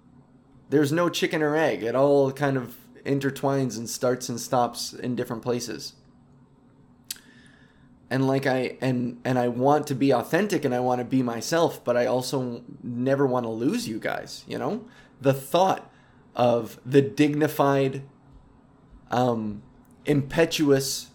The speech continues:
not impetuous, that's not the right word. The, the app, the character that I did earlier, the fucking posh, "Uh, I say,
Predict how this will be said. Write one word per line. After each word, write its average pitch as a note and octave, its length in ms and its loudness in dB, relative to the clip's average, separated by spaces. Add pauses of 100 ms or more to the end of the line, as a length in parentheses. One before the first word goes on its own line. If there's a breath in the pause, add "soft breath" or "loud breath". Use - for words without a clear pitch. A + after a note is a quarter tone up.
(120)
not F3 200 2
impetuous, A#2 800 -2 (200)
that's C#3+ 180 -4
not A#2 140 -4
the G#2+ 60 -8
right A2+ 180 -2
word. A2+ 300 -4 (340 loud breath)
The, C#3 420 6
the B2+ 300 -2
app, D3+ 260 4
the B2+ 260 2
character F3+ 420 0
that A#2+ 120 2
I A#2 80 2
did A#2 260 -2
earlier, A#2 380 -2
the - 160 -6
fucking A#2 600 -6 (720 loud breath)
posh, - 540 0 (360 loud breath)
"Uh, D3 280 6
I C3 280 4
say, A#2+ 520 4